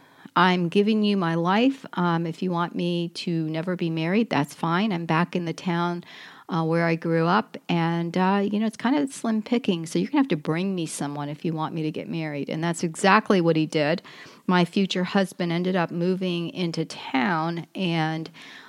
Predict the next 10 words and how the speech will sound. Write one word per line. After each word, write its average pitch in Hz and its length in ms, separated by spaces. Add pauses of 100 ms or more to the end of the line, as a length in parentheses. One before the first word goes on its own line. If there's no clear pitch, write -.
(240)
um, 160 400
he 190 400
was 170 240
teaching 170 640
at 165 140
another 202 440
school 156 360
nearby. 139 640 (600)
And 247 220
so 262 640